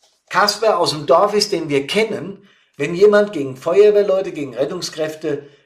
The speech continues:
gewalttätig oder mit Behinderung oder mit mangelnder Rettungsgasse oder mit irgendwas vorgeht,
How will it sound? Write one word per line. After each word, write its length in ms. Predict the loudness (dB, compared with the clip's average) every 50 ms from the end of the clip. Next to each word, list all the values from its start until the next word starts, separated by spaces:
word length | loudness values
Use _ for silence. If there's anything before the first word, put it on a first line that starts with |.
| _
gewalttätig 960 | -4 -2 0 2 2 2 2 0 -2 -4 -6 -6 -6 -8 -12 -14 -16 -18 -20 _ _ _
oder 180 | -12 -10 -10
mit 160 | -10 -12 -10
Behinderung 720 | -8 -6 -4 -4 -2 2 2 2 4 4 2 0 -2 -8 -16 -16 -12
oder 120 | -10 -10
mit 160 | -10 -10 -8
mangelnder 360 | -8 -8 -6 -2 0 2 4 4
Rettungsgasse 600 | 4 4 4 2 0 0 0 -2 -2 0 -2 -2
oder 100 | -4 -4
mit 140 | -4 -6
irgendwas 420 | -8 -8 -8 -6 -2 -2 -2 -2 -2
vorgeht, 460 | -2 -4 -4 -2 -2 -4 -6 -8 -10